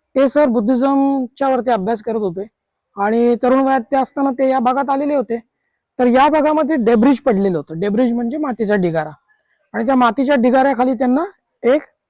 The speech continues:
तारा, या ताराची शिसमची लाकडाची मूर्ती मिळालेली होती. ती काही विद्वानांच्या मते की आतमध्ये मिळाली,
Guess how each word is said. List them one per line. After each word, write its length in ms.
तारा, 320
या 160
ताराची 540
शिसमची 600
लाकडाची 380
मूर्ती 280
मिळालेली 440
होती. 220
ती 420
काही 400
विद्वानांच्या 540
मते 260
की 120
आतमध्ये 500
मिळाली, 380